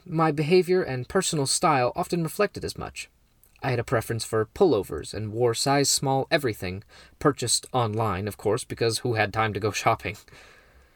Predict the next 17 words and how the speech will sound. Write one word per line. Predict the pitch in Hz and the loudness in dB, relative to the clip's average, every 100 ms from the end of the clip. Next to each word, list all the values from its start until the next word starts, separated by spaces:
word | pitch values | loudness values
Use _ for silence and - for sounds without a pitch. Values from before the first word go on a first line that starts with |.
| _ _ _ _ _ - | _ _ _ _ _ -2
The | 131 | -2
handsome | - 185 180 135 123 | 4 4 4 2 4
older | 135 123 113 | 4 4 4
man | 120 117 98 | 4 4 2
looked | 110 143 - | 0 0 -2
to | 123 | 0
his | 101 - | 0 2
left. | 101 90 - - _ _ _ _ _ _ _ - | 0 0 -8 -20 _ _ _ _ _ _ _ -6
"This | 117 117 - | -2 -2 0
one's | 117 104 95 | 0 0 -2
a | |
keeper." | - 117 - - - - - _ _ _ _ - _ - - - _ - - | -2 -2 -2 -12 -16 -20 -20 _ _ _ _ -20 _ -20 -20 -20 _ -20 0
We | 170 | 4
weren't | 180 147 | 4 4
alone. | 117 104 62 - - _ _ _ - - | 0 -4 -6 -12 -20 _ _ _ -20 -4
This | 127 113 - - | -2 0 -4 -4
wasn't | 117 113 87 78 | 0 0 0 -8